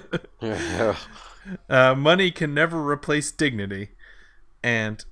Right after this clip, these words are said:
Speaker 3: a good deed is its own reward.
Speaker 1: <laughs>
Speaker 2: This is, like, ultimate good Samaritan type stuff.
Speaker 3: <laughs>
Speaker 1: Yep.
Speaker 3: I just love how, how cheesy they are too.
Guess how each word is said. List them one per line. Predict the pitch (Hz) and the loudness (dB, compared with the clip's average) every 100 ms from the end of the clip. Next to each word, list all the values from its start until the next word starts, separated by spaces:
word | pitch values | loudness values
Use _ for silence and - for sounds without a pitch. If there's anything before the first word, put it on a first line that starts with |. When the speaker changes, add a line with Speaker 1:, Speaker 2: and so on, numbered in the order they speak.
| - | -2
Speaker 3:
a | 120 | 0
good | 117 170 147 | 2 2 2
deed | 151 151 151 | -2 -2 0
is | 131 110 | 0 -2
its | 110 - | -8 -8
own | 127 135 135 | -4 -2 -2
reward. | 131 123 113 101 92 98 | -2 -2 -4 -6 -8 -14
Speaker 1:
<laughs> | - - - - _ _ _ _ _ - 190 240 269 339 415 427 - - 349 | -18 -20 -20 -20 _ _ _ _ _ -6 2 2 4 2 2 -2 -10 -20 -14
Speaker 2:
This | - - | -10 -6
is, | 131 | -6
like, | 117 101 - - - - | -2 -2 -4 -16 -16 -10
ultimate | 107 - 104 98 - | -10 -8 -10 -10 -10
good | 101 - | -10 -8
Samaritan | - 87 87 95 85 87 85 | -10 -12 -12 -10 -12 -16 -18
type | 82 - | -18 -16
stuff. | - 80 - - - - 151 - | -10 -8 -10 -14 -12 -6 -6 -2
Speaker 3:
<laughs> | 294 - 214 180 - | -2 0 0 0 -2
Speaker 1:
Yep. | 160 160 - - 175 - 175 - - 175 - 180 - - - - 262 311 285 240 185 | -10 -10 -12 -10 -10 -10 -14 -14 -14 -14 -12 -14 -14 -14 -16 -12 -12 -10 -12 -12 -4
Speaker 3:
I | 147 | 0
just | 156 135 | 2 4
love | 127 127 113 | 4 4 6
how, | 113 107 107 - | 6 6 4 0
how | - 120 113 | 2 4 4
cheesy | 101 113 107 104 | 2 -6 -8 -8
they | 98 92 | -10 -10
are | 92 95 98 | -10 -8 -10
too. | - 104 98 | -8 -8 -8